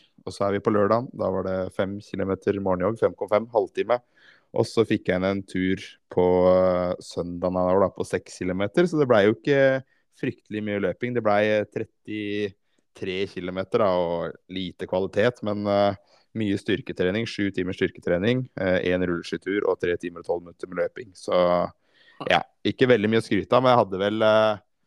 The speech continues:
tror jeg hadde en hundre og førti timer på jobb, ja, for jeg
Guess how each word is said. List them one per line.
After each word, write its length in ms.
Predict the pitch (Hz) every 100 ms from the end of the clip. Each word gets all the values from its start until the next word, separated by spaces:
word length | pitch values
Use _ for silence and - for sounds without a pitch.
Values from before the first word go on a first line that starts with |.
| _ _
tror 140 | - 117
jeg 80 |
hadde 240 | 117 95 95
en 240 | 101 107
hundre 340 | 110 87 82 90 92 95
og 80 | 98
førti 1120 | - 95 _ _ _ _ - 107 104 104 104
timer 560 | - 101 87 87 92 95
på 200 | - 104
jobb, 260 | 95 110 113
ja, 140 | 117
for 100 | 110
jeg 40 | 107